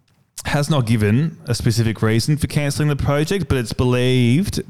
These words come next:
to be related to the supply chain issues rather than any app development. So the manu-,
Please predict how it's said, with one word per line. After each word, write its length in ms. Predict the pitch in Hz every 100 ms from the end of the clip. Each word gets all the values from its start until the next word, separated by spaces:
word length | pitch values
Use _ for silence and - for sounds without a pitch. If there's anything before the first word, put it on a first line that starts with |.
| -
to 100 | 113
be 180 | 120
related 400 | 113 110 107 107 104
to 80 |
the 100 | 113
supply 500 | 95 98 - 107 101
chain 300 | 104 - 101
issues 320 | 98 - 104 92
rather 420 | 101 101 101 101
than 220 | 98 98
any 320 | 95 98 98 -
app 320 | 104 110 -
development. 760 | 110 190 101 87 82 85 - - - - - -
So 120 | - 101
the 80 |
manu-, 360 | 107 113 117 110